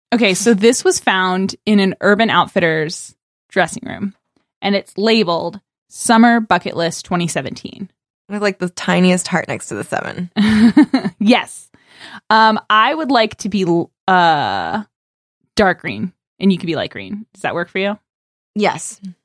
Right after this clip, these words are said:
Speaker 1: Okay. So this is a list, some of which are marked. We'll let you know which ones are checked off as we go. <laughs>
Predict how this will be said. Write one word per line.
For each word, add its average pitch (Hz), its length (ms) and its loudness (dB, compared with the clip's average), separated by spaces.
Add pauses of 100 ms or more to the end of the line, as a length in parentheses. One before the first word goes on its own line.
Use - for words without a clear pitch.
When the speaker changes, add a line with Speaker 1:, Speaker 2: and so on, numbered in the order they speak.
(140)
Speaker 1:
Okay. 190 200 -10 (1400)
So 247 140 2
this 240 320 2
is 370 120 4
a 349 60 6
list, 196 500 2
some 240 320 2
of 214 80 0
which 196 180 2
are 190 60 2
marked. 170 300 -4
We'll 226 240 4
let 208 180 2
you 233 120 4
know 196 160 4
which 170 180 0
ones 170 140 -2
are 160 60 -2
checked - 260 -6
off - 200 -6
as - 140 -8
we - 80 -20
go. - 220 -10 (180)
<laughs> 180 80 -6